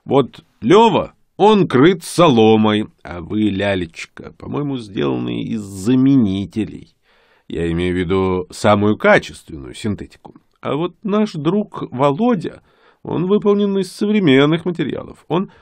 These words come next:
антимагнитен, морозоустойчив, водонепроницаем, антикоррозиен.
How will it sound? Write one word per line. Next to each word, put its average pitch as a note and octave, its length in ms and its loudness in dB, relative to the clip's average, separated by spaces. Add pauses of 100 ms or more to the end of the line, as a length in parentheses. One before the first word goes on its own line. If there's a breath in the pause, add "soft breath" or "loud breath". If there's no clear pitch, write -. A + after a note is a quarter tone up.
(180 soft breath)
антимагнитен, D#3+ 1500 2
морозоустойчив, A2 1400 -2
водонепроницаем, A#2+ 1400 -2
антикоррозиен. C3+ 1040 -2